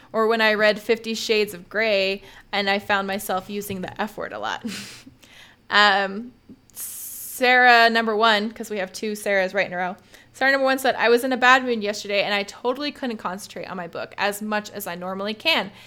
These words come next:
It definitely affects me because when I'm off or there's some kind of argument going on like I had yesterday, I can't just turn it off and enjoy a book. It helps, but only to a degree depending on how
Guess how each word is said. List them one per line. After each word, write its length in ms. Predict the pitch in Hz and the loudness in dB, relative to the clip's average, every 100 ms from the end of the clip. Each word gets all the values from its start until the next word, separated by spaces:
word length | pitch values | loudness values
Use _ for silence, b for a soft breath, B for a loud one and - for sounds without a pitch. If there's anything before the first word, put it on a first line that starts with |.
| B | B
It 120 | 214 | -6
definitely 380 | 226 233 285 277 | 0 0 0 -6
affects 300 | 262 214 - | -4 -4 -4
me 80 | 202 | -8
because 360 | 190 196 190 208 | -8 -6 -6 -4
when 120 | 196 | -6
I'm 160 | 190 | -6
off 360 | - 240 240 247 | 2 4 4 2
or 120 | - 214 | -6 -4
there's 220 | 208 208 | -4 -6
some 160 | 214 208 | -8 -8
kind 260 | - 196 | -6 -6
of 100 | 190 | -6
argument 460 | - 202 208 202 196 | -4 -4 -4 -10 -8
going 260 | 196 190 | -6 -4
on 320 | 185 185 190 202 B B B | -2 -2 -4 -10 B B B
like 160 | 208 | -6
I 80 | 185 | -4
had 200 | 208 190 | -2 -2
yesterday, 440 | 220 240 - 190 131 | -2 -4 -2 -2 0
I 140 | 180 | -2
can't 480 | 196 - 233 226 220 | -6 -2 0 0 -2
just 200 | 220 - | -12 -10
turn 220 | - 202 | -6 -4
it 60 | 196 | -2
off 220 | 185 190 | -2 -2
and 100 | 190 | -8
enjoy 320 | 190 180 170 | -12 -10 -8
a 40 | 160 | -8
book. 300 | 139 135 - | -10 -12 -14
It 80 | |
helps, 380 | - 220 190 - - | -6 -4 -4 -6 -6
but 220 | 202 - | -6 -4
only 500 | 202 214 214 208 208 B B B | -6 -4 -4 -6 -8 B B B
to 140 | - | -4
a 60 | 208 | -2
degree 400 | 196 190 190 180 | -2 -6 -6 -6
depending 400 | 180 - 196 185 | -8 -8 -8 -8
on 120 | 175 | -10
how 240 | 190 170 | -10 -10